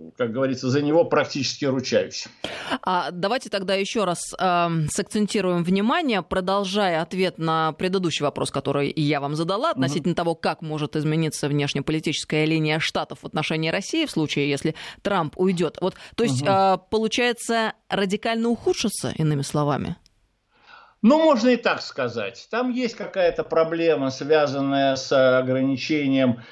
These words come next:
Speaker 1: э, стратегических вооружений, потому что демократы, ну, они, в общем, сторонники вот этой вот идеи,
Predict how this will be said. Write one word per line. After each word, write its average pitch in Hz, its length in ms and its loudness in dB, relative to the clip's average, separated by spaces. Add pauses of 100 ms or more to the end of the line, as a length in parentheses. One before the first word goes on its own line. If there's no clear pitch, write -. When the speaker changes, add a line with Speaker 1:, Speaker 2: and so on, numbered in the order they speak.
(160)
Speaker 1:
э, 131 160 4
стратегических 143 960 -2
вооружений, 180 680 2
потому 143 440 -2
что 127 180 -6
демократы, 170 960 2 (400)
ну, 269 240 0
они, 220 240 4
в 196 60 2
общем, 160 260 -4
сторонники 151 800 2
вот 135 280 0
этой 131 240 -2
вот 135 200 -2
идеи, 202 680 0